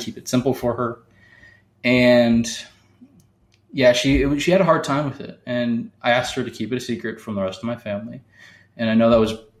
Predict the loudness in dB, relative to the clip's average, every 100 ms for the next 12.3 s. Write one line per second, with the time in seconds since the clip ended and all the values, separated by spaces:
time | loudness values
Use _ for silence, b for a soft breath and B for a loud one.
0 | -8 -2 -2 -2 0 2 2 -2 -6 -8
1 | -8 -10 -12 -6 -6 -6 -8 -4 -2 -2
2 | -4 -12 -10 -6 -2 2 2 2 2 0
3 | -4 -6 -10 b b b b b -14 -6
4 | -4 -2 -2 -4 -8 -10 -2 -2 -2 -2
5 | 0 -2 -4 -10 -10 -4 -2 -2 -6 -20
6 | _ _ -10 -2 0 2 2 2 2 0
7 | 0 0 2 2 0 -8 b b b b
8 | b _ _ _ -4 4 4 4 0 -4
9 | -8 -8 -8 -6 -6 -8 -12 _ _ _
10 | _ _ _ -2 2 2 0 -2 -2 -2
11 | -2 -4 -4 -6 -4 -6 -8 -6 -4 -4
12 | -4 -6